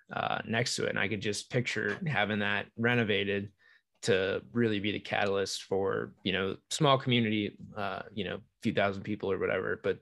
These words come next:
it would really reinvigorate a lot of that. And then bring in people from out of town to come and see a show or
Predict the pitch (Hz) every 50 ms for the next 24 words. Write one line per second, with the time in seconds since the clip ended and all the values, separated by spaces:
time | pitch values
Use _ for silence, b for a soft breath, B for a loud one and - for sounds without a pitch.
0 | _ 196 156 101 101 101 101 98 104 110 104 104 98 98 104 101 101 98 98 101
1 | 104 - 107 101 98 101 110 101 - - 101 107 110 110 107 101 104 101 107 104
2 | 104 - 107 107 107 101 104 107 117 113 113 110 107 101 104 110 104 - 101 98
3 | - - 110 107 98 107 - b b b b b b b b - 127 135 131 123
4 | 110 - 123 110 104 107 104 104 98 - - 104 98 98 - - - 101 104 101
5 | 101 98 - 101 - _ B B B B B B B _ - - - 98 92 95
6 | - - 131 127 127 127 123 123 120 117 107 101 95 107 104 101